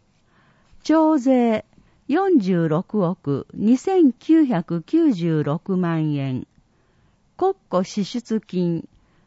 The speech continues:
四億二千百万円。地方消費税交付金、五億四千百四十一万円。地方交付税、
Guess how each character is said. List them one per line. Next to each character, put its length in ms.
四 340
億 460
二 180
千 340
百 360
万 360
円。 360
地 220
方 260
消 300
費 180
税 340
交 280
付 200
金、 380
五 320
億 400
四 320
千 360
百 380
四 260
十 400
一 300
万 380
円。 340
地 200
方 300
交 340
付 160
税、 440